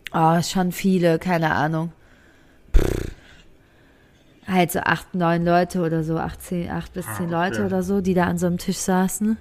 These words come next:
Speaker 2: Ja, also der Rechnungshalb halber kann man mal zehn sagen, aber das sind ja dann trotzdem irgendwie sechshundert Euro pro Monat.
Speaker 1: Ja, aber du hast dafür halt auch eine Flasche Wodka gekriegt, ne? So mit ein paar Mischgetränken.
Speaker 2: Und habe halt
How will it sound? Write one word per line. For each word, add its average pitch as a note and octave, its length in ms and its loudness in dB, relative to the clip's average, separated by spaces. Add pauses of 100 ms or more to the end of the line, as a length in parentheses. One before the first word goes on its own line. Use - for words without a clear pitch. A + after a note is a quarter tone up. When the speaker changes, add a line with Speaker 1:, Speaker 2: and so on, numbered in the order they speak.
(2250)
Speaker 2:
Ja, A2+ 160 -2
also A#2 180 -4
der A#2+ 160 4
Rechnungshalb C#3 760 4
halber C3+ 340 6
kann C3+ 200 4
man B2+ 120 4
mal A#2+ 220 4
zehn D3+ 380 6
sagen, A#2+ 340 4
aber A#2 180 0
das A#2+ 140 -2
sind B2 100 -2
ja A#2+ 100 2
dann A2+ 180 -2
trotzdem C3 460 -2
irgendwie A2 300 -6
sechshundert A2+ 800 -4
Euro - 160 -6 (400)
pro D3 100 -12 (140)
Monat. E3+ 180 -4
Speaker 1:
Ja, G3+ 160 6
aber F#3 240 4
du F#3 100 2
hast G3 160 2
dafür G3+ 220 2
halt F#3 140 2
auch E3+ 100 -4
eine F#3 300 4
Flasche E3+ 340 -4
Wodka F3 320 -2
gekriegt, - 640 -8
ne? G3 220 -2
So D#3+ 420 -2
mit E3+ 340 -6
ein E3 160 -4
paar F3 200 -4
Mischgetränken. D#3+ 880 -6 (1400)
Speaker 2:
Und B2+ 180 0
habe A2+ 240 2
halt A2 240 0